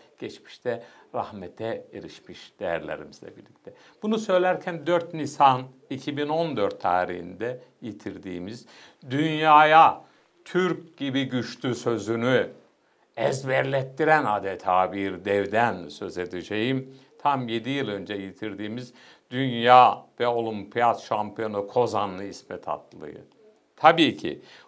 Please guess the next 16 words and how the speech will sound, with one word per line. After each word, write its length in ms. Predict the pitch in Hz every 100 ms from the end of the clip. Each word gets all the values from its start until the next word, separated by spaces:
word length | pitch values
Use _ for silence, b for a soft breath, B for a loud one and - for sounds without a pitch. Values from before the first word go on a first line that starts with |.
| _
Kozan 460 | - 170 147 151
çok 280 | 135 180 170
önemli 420 | 147 143 147 147
bir 160 | 127 107
ayrıcalık. 520 | 95 98 101 113 143
Özellikle 800 | 135 113 135 135 151 117 135 160 B B
siyasi 600 | - - 139 131 127 -
misyon, 500 | 131 120 - 143 127
ülkücü 440 | 131 131 - 131 127
harekat 560 | 123 127 127 139 127
anlamında, 680 | 107 95 95 98 101 123 139 B B
ülkücü 440 | - 131 - 127 127
harekatın 720 | 123 127 113 127 113 - 117
Türkiye'deki 760 | - 127 113 123 113 120 117 131
efsane 680 | 120 - - 117 120 123
lideri 520 | 110 110 113 110 117